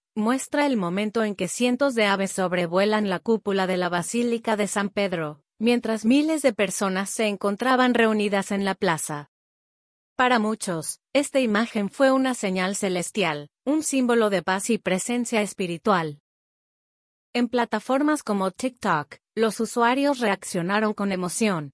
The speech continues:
"¿Cómo no van a aparecer palomas blancas si el Papa Francisco tenía una luz especial?", escribió uno. Otro agregó, "Él no se fue, las palomas son señales de que su espíritu sigue aquí". El recuerdo del dos mil catorce.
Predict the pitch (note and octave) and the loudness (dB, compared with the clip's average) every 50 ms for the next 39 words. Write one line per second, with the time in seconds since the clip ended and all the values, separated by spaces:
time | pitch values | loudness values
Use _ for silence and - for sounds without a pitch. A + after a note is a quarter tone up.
0 | _ _ _ - D4 D4+ D4+ D4+ C#4+ C4+ B3 A3+ G3+ G#3 G3+ G3+ G3 G3 F#3+ - | _ _ _ 2 4 4 6 4 4 4 4 4 2 2 2 2 2 0 2 2
1 | F#3 F3+ F3+ F3+ - B3 A#3 A3+ A3 - G3+ F#3+ G3 G#3 A3+ A#3 A#3 A3+ F#3+ F#3+ | 0 0 0 0 2 2 2 2 2 0 0 2 2 2 2 2 2 0 0 2
2 | A3 G#3+ G#3 G#3 G#3 - E3+ D#3+ D#3+ - - - G#3 G3 F#3 - C4 C#4 - - | 2 2 2 0 -2 -4 -4 -4 -4 -4 -4 -4 -2 -2 0 0 -2 0 2 0
3 | C#4 C4 - A3+ G3+ G3+ F#3+ - A3 A3 - - - G3 - - F#3 F#3 G3+ A3+ | 0 0 0 -2 -2 -2 -2 -2 -2 -4 -4 -2 -4 -4 -2 0 0 0 0 2
4 | B3 B3+ A#3+ A#3 A3+ A3+ G#3 G#3 G#3 G#3+ G#3 - G#3+ G3 - - - F#3+ - - | 2 2 2 2 2 2 2 2 0 0 0 -2 -4 -6 -4 -4 -4 -6 -4 -2
5 | G#3 F3 D#3+ D3 D3 D3 - _ _ _ _ _ _ - B3+ B3+ - - - A#3+ | -2 -2 -2 -2 -4 -10 -16 _ _ _ _ _ _ -2 -2 -2 0 -2 0 0
6 | B3 A3 B3+ C4+ C#4+ D4+ C4+ A3+ F#3+ D#3+ D3+ C#3 - _ _ _ _ _ _ _ | 2 2 2 4 4 4 4 2 2 0 -2 -4 -8 _ _ _ _ _ _ _
7 | _ _ _ _ _ _ _ _ _ _ - C#4 D4+ - - D4+ D4 C4 A#3 A3 | _ _ _ _ _ _ _ _ _ _ 0 0 0 2 2 2 2 2 2 0
8 | G#3 G#3 F#3+ G3 F3 D#3 D3+ - _ _ _ - C#4 D4 D4 C#4 B3+ C#4+ D#4+ - | -2 0 0 0 0 -2 -4 -8 _ _ _ 0 0 2 2 4 2 2 2 2
9 | - A3+ - - A3 F#3+ D#3+ D3 D3 - _ _ - A#3 A3+ A#3 - - G#3 G3 | 0 -2 0 2 2 2 2 0 -4 -10 _ _ -2 0 0 0 0 0 0 2
10 | G3 G#3 A#3 B3 C4 C4+ B3+ - - B3+ C#4 C4+ - A#3+ G3+ G3+ G#3+ A3 G#3+ G#3 | 2 2 2 2 2 0 -2 -2 -2 -2 -2 0 0 -2 0 2 2 4 4 4
11 | G3 F3 F#3 - - F#3 - - G3+ F#3 E3+ - - - C4 A#3+ A#3 A3+ - G3+ | 2 0 -2 -4 -4 -8 -6 -4 -2 -2 -2 -2 -4 -2 -2 -2 -2 -4 -6 -8
12 | F#3+ - - A#3+ A3+ G3+ G#3+ G3+ F#3+ - - F#3+ F3 D#3+ C#3+ - _ _ _ _ | -8 -4 -2 -2 0 2 0 0 0 -2 -4 -6 -6 -6 -8 -10 _ _ _ _
13 | _ _ _ _ _ _ _ _ _ _ _ _ _ _ _ _ _ _ - C4 | _ _ _ _ _ _ _ _ _ _ _ _ _ _ _ _ _ _ 0 0
14 | C4+ C4 C4 C4 B3 - D4+ D4+ D#4 D4+ D#4+ D4 C#4+ B3+ A3 G3+ F#3 G3+ G3+ - | 0 2 0 -2 0 2 2 2 4 2 2 2 2 2 0 0 -2 -4 -4 -2
15 | A3 G#3 G#3 G#3+ A3 A#3 A3+ - A3+ - - G#3+ G3 F3 E3+ - - F3+ D#3 D3+ | -4 -2 -2 -2 -2 -2 -2 -2 -2 0 0 0 0 0 -2 -4 -8 -8 -8 -8
16 | D3 | -12